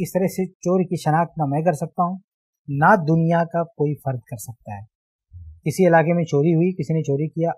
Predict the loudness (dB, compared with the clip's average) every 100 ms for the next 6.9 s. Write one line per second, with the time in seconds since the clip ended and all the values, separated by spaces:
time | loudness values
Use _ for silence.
0 | 2 4 6 8 8 8 6 4 4 4
1 | 2 -4 -4 -4 -2 -2 -2 -2 -4 -8
2 | _ _ _ _ _ _ -6 2 2 4
3 | 6 6 2 -14 -18 -10 -10 -10 _ _
4 | _ _ _ _ -2 2 2 2 4 4
5 | 6 6 4 0 4 6 6 6 4 4
6 | 0 -2 -6 -8 -8 -12 -14 -18 _